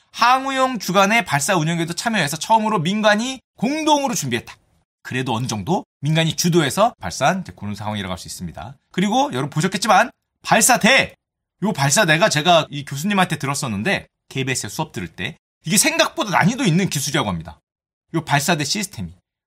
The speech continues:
왜냐하면은 막 열이 쫙 나잖아요. 그것도 견뎌야 되고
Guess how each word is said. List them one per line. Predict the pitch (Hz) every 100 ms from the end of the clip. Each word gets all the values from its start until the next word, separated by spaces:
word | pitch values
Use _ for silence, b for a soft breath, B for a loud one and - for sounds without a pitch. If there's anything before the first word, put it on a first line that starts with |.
| -
왜냐하면은 | 147 202 220 170 226 208
막 | 147
열이 | 131 196 240
쫙 | - - - 233 202 214
나잖아요. | 151 139 127 147 147 - _
그것도 | - 208 277 247 -
견뎌야 | - 208 254 233 165
되고 | 120 180 143